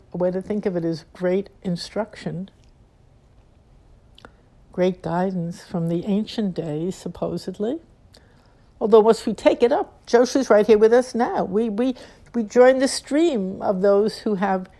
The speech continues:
grappled with it. Where is time then? Where has it gone? <laughs>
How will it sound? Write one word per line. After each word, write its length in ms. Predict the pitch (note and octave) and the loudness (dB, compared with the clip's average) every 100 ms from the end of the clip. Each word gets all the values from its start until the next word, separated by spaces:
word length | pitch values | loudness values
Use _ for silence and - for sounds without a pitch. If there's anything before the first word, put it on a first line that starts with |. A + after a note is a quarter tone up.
| _ | _
grappled 460 | - C#4+ G4 G3+ F3+ | -10 -8 -6 -6 -4
with 120 | E3+ | -6
it. 160 | - - _ _ | -6 -14 _ _
Where 240 | G3+ G3+ G#3+ | -4 -4 -2
is 200 | G#3 - | -4 -6
time 460 | - F#3+ F#3+ F#3+ | -2 -2 0 -4
then? 360 | G3+ C#4+ A3 F#3+ _ _ _ _ _ _ _ _ _ _ _ _ _ _ _ _ _ _ _ _ _ - | -4 -6 -8 -10 _ _ _ _ _ _ _ _ _ _ _ _ _ _ _ _ _ _ _ _ _ -6
Where 180 | E3+ | -2
has 140 | F3 G3 | -2 -4
it 80 | G#3+ | -6
gone? 400 | C#4 E4 F3 - - | -8 -6 -10 -10 -10
<laughs> 160 | - | -6